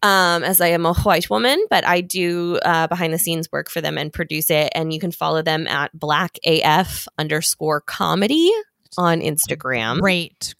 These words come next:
Speaker 2: great group.
Speaker 1: And, uh, you know, I have two other film projects that I'm, I'm currently working on. Um, one of them is a series that I've written with Jasmine Waters.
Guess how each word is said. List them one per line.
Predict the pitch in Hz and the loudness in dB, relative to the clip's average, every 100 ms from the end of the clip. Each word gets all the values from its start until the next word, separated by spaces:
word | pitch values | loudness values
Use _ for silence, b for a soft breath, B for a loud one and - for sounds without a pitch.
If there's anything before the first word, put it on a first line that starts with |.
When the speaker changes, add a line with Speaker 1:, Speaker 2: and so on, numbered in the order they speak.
| _ | _
Speaker 2:
great | - 156 170 156 - - - - _ _ _ | -10 -4 -2 -2 -4 -12 -16 -18 _ _ _
group. | 170 151 | -12 -2
Speaker 1:
And, | 190 180 170 165 170 170 170 - - - | 4 6 6 4 2 -2 0 -2 -2 2
uh, | 170 165 165 | 4 6 6
you | 160 190 | 4 4
know, | 190 | 4
I | 135 180 175 180 | 6 6 4 0
have | 190 | -4
two | - - 302 | 0 4 6
other | 302 262 | 6 4
film | 254 226 220 | 2 2 4
projects | 233 208 208 202 - | 2 2 2 2 0
that | 202 | 2
I'm, | 196 208 175 | 2 2 0
I'm | 180 175 | -2 -2
currently | - 180 170 | 0 0 2
working | 170 175 170 170 | 0 0 0 2
on. | 165 170 - | 4 2 2
Um, | 160 156 | 2 2
one | 160 | 2
of | 165 | 2
them | 170 165 | 0 0
is | |
a | 156 | 0
series | - 208 220 233 226 | 0 2 2 2 2
that | 185 | 2
I've | 165 160 | 2 2
written | 156 160 | -2 -2
with | 156 | -4
Jasmine | - 151 156 151 | -2 -2 -2 -2
Waters. | 151 165 175 185 196 | 0 2 4 2 2